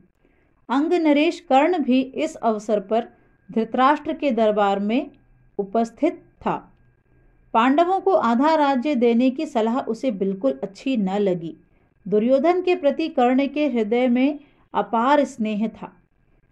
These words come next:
इस कारण द्रोणाचार्य की सलाह सुनकर उसके क्रोध की सीमा न रही।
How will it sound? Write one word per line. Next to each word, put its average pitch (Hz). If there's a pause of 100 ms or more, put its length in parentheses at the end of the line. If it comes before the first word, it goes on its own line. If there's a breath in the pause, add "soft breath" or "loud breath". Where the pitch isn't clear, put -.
(120)
इस 339
कारण 330
द्रोणाचार्य 262
की 277
सलाह 254
सुनकर 269
उसके 269
क्रोध 233
की 262
सीमा 233
न 233
रही। 190